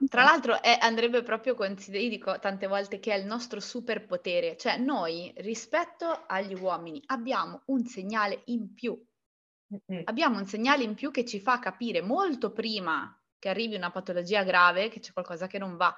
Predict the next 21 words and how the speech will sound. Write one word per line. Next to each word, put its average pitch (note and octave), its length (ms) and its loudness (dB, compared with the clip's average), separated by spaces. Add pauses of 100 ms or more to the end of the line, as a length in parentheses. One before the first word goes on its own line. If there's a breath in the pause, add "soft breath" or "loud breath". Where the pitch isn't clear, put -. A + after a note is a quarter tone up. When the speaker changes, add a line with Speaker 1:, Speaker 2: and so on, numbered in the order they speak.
Speaker 1:
perché F#3+ 320 0
vada G#3 220 4
bene F#3+ 240 2
che F3 120 -12
se F#3 160 -10
c'è C4 320 0
un'infiammazione G3 840 -6
cronica, D#3+ 440 -6
esempio, - 540 -8 (400 loud breath)
Speaker 2:
Mhm. G3 200 -16
Speaker 1:
quindi F#3+ 240 -2
ho F3+ 120 6
dolori F#3 260 -2
mestruali, E3 640 2
sindrome E3+ 280 -10
premestruale, E3 520 -2
spesso D#3+ 540 -8
sono F3 180 -12
correlati F#3 440 2
a E3 40 -2
un'infiammazione. E3 960 -8